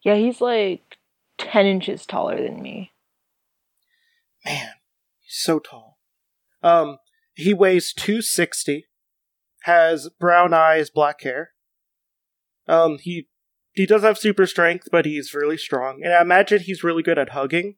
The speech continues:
Speaker 2: as well. And probably, probably good at cuddling as well, too.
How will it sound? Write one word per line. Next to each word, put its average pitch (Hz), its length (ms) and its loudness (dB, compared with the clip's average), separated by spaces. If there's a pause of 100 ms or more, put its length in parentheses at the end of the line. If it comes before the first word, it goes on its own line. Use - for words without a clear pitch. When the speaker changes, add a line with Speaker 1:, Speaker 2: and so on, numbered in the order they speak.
(140)
Speaker 2:
as 147 200 -6
well. 135 340 -6 (1120)
And 170 140 -12
probably, 220 340 2
probably 214 420 2
good 220 200 4
at 202 140 2
cuddling 139 460 -2
as 120 180 -14
well, - 220 -8
too. - 240 -10